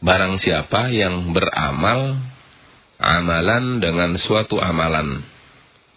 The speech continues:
Mannya adalah barang siapa, dikenal dengan isim yang umum. Amalan juga dia adalah umum, amalan apa saja, begitu.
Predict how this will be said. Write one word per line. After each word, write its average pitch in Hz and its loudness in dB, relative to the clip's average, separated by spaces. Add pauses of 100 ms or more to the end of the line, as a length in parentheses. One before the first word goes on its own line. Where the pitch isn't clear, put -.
(500)
Mannya 92 2
adalah 78 0 (920)
barang 80 0
siapa, 98 0 (640)
dikenal 80 0
dengan 78 0 (400)
isim 85 0
yang 73 0
umum. 85 0 (1200)
Amalan 113 2
juga 80 2
dia 87 2
adalah 78 0
umum, 110 0
amalan 82 0
apa 80 0
saja, 85 0
begitu. 104 -6